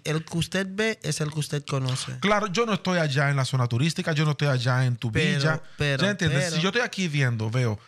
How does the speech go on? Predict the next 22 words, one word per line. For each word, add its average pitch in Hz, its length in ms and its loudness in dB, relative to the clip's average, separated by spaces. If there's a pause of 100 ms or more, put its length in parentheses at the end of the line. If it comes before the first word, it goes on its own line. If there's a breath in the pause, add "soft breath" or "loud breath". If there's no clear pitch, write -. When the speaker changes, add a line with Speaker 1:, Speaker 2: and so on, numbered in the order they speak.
(120)
Speaker 2:
cien 175 360 0
personas 165 320 0
en 156 60 2
la 156 60 0
construcción 151 580 -2
que 143 120 0
no 139 120 2
sabe 123 360 2
leer 117 300 0
y 120 60 -2
escribir. 101 520 -4 (300 loud breath)
Veo 147 260 2
personas 143 380 0
que 127 60 -2
están 131 160 0
arrastrando 131 380 2
un 127 120 2
Speaker 1:
Ujú. 139 100 0
Speaker 2:
triciclo 139 480 2
en 120 60 0
la 113 100 2
calle. 101 400 0